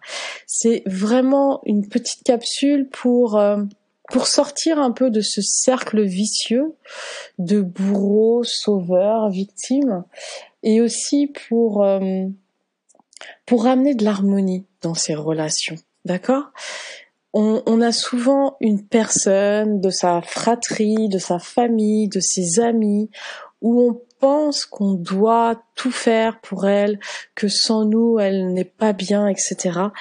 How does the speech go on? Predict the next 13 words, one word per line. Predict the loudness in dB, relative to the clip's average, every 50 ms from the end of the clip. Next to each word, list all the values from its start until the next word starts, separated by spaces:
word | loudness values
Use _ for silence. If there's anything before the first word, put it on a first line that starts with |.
| -16 -16 -16 -18 -16 -4 0
Alors | 2 4 4 4 2
oui, | 2 2 2 2
peut-être | 2 0 0 2 2 2 4
cette | 2 0 0 0
personne | -2 -2 0 0 0 0 0
est | -2
fragile, | -4 -4 -4 -4 -4 -2 -2 -4 -4 -4 -6 -8 _ _ _ _ _ _ _ _ _ _ _ _ _ _ _ _ _
mais | -2 0 0 0 -2 -4 -8 _ _ _ _ _ _ _ _ _ _ -6
ce | -4 -2 0
n'est | 0 0 0 2
pas | 2 2 2
en | 2 2
la | 2 0 0 -2 -4